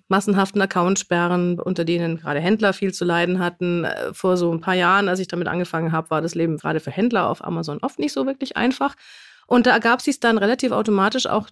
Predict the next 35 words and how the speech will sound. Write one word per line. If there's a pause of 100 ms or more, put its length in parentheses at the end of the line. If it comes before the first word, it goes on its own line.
sich
mal
nach
Alternativen
für
Amazon
umzuschauen.
Ja,
was
für
Plattformen
kann
man
denn
als
Händler (320)
noch
verkaufen,
wenn
ein
Amazon
mal
wieder
gesperrt
hat
oder,
äh,
die
Plattform
einen
zum
fünfzehnten
Mal
geärgert
hat?